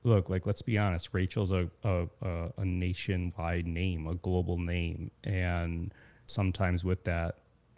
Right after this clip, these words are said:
comes expectations on both sides. But when we fight for something, we like to think we're gonna win 'cause we put a lot of power into it and thought and muscle, and,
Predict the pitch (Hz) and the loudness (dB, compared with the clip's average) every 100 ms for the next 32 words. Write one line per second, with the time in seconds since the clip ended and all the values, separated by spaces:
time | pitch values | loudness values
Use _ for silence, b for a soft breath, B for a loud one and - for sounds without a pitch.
0 | B B B B B _ _ _ - - | B B B B B _ _ _ -6 2
1 | 107 92 92 - 92 - - 95 87 98 | 2 4 -2 -2 -6 -6 -4 -2 -2 -4
2 | 87 87 87 85 85 - - 95 87 78 | -2 0 0 0 -2 -2 0 2 2 0
3 | - - 85 - 90 95 104 107 120 - | -6 -6 -4 -4 -2 -2 0 2 2 2
4 | 95 - 85 - 87 85 87 b b b | -2 -2 -4 -4 -4 -4 -6 b b b
5 | b _ - 110 123 - 110 - 117 - | b _ 4 8 8 8 2 4 4 4
6 | - 104 101 101 92 90 107 104 90 - | 0 2 4 4 4 2 4 4 2 -2
7 | 98 92 - 98 90 90 87 - 92 92 | -2 -2 -2 -2 0 -2 -4 -6 -2 0
8 | 95 92 85 - 87 82 87 - 90 90 | 2 0 -2 -2 -4 -2 -6 -8 -6 -4
9 | 87 90 90 98 - 90 87 92 92 | -2 -2 0 -2 0 -2 0 0 0